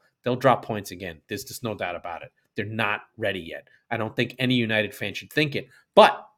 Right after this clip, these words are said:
you never know. Anything is possible.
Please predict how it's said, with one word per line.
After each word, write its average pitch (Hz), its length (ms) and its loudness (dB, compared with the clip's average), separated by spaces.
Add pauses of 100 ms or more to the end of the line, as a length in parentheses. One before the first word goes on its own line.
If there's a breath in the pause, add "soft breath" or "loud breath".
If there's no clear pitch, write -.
(300)
you 104 140 -8
never 139 280 4
know. 170 320 4 (340)
Anything 143 340 2
is 175 120 4
possible. 139 640 4